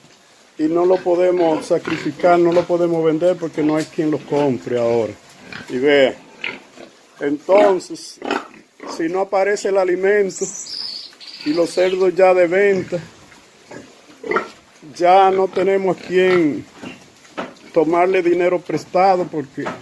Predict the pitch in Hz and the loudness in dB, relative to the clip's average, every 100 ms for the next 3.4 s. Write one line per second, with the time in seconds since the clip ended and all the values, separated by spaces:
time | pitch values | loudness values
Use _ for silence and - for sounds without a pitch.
0 | - - - 131 - 156 170 165 160 156 | -20 -12 -6 -4 0 2 2 -2 0 0
1 | 151 170 175 160 135 156 156 160 147 156 | 0 2 2 0 -4 -4 -2 -4 -4 -4
2 | 147 135 160 156 151 139 135 156 156 143 | -4 -6 -2 0 0 0 -2 -2 2 2
3 | 131 131 135 | 2 2 0